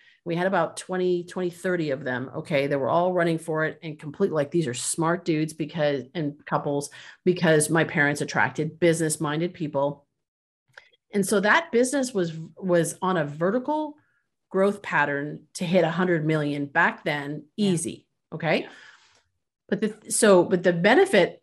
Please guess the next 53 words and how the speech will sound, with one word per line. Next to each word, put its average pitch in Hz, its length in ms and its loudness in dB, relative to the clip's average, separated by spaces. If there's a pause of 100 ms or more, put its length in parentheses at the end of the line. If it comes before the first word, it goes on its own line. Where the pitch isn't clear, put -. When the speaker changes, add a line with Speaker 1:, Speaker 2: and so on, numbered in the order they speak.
Speaker 1:
and 170 260 0
so, 170 200 -2
yeah, 151 240 0
that 151 180 0
business 156 280 -6
fell 151 160 -4
apart. 254 300 2
I 160 100 4
look 170 200 0
at 180 80 2
it 170 60 2
and 151 100 -2
I 147 80 -4
go, 147 120 -4
"Okay, 147 220 -6
so 147 180 -6
what 170 140 0
did 170 100 2
I 147 80 0
get 170 200 -2
all?" 143 260 -2
So - 140 -8
what 170 200 0
I 233 220 6
learned 160 640 0 (260)
out 160 140 0
of 151 80 -2
that 139 340 0 (100)
was 160 640 0 (380)
so - 420 -2
much, 269 320 0
even, 226 400 -2 (320)
I 190 140 2
wouldn't 233 180 0
say 185 160 -2
it's 156 140 -6
more 170 240 -4
valuable 151 460 -2
than 143 140 -6
the 139 80 -6
business 139 380 -6
itself, 135 400 -2
but - 80 -4
it 117 80 -2
was 147 180 -6
so - 320 -2
much 247 220 0
more 175 160 0
valuable 170 460 0
because, 160 420 -8
to - 120 -8
your 165 200 0
point, 170 580 -4